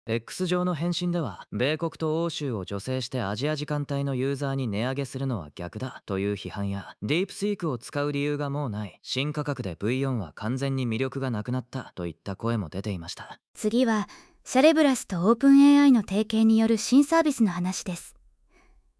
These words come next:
Speaker 2: 八月十三日付のブログで、オープンエーアイのエーピーアイで最初に提供される新サービス階層、ウルトラファストモード、早期プレビューが発表されました。ジーピーティーの五、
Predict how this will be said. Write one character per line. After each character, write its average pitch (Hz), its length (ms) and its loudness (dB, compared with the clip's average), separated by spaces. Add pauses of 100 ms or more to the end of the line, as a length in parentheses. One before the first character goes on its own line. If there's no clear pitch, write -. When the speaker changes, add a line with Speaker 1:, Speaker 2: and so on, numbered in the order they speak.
(160)
Speaker 2:
八 220 260 -2
月 262 280 2
十 247 180 6
三 285 220 8
日 285 220 6
付 269 200 2
の 269 140 8
ブ 233 80 2
ロ 240 120 2
グ 233 120 2
で、 233 180 2 (420)
オ 247 140 8
ー 269 60 10
プ 277 120 4
ン 277 120 10
エ 285 180 8
ー 294 40 6
ア 285 40 8
イ 269 60 8
の 190 160 4
エ 208 100 2
ー 247 60 2
ピ 262 180 2
ー 269 80 4
ア 262 40 2
イ 254 40 2
で 214 80 -2
最 208 240 0
初 269 120 2
に 262 120 8
提 247 220 0
供 247 180 0
さ 240 140 -4
れ 240 100 0
る 226 140 2
新 254 260 4
サ 302 140 0
ー 294 60 2
ビ 277 100 4
ス - 100 -8
階 269 180 2
層、 180 300 -2 (360)
ウ 185 100 2
ル 240 100 6
ト 285 100 2
ラ 294 140 2
フ 294 80 -2
ァ 294 60 4
ス - 80 -6
ト 302 120 4
モ 294 180 10
ー - 20 4
ド、 196 220 0 (300)
早 349 220 4
期 269 140 0
プ 208 100 -4
レ 233 140 4
ビ 233 80 6
ュ 214 60 6
ー - 20 0
が 180 80 -4
発 - 240 -8
表 196 120 0
さ - 80 -2
れ 202 80 2
ま 202 120 4
し 208 100 -4
た。 175 240 -6 (340)
ジ 185 160 -2
ー 226 80 2
ピ 320 140 4
ー 311 40 2
テ 320 100 0
ィ 330 40 6
ー 311 40 8
の 233 120 6
五、 175 200 -4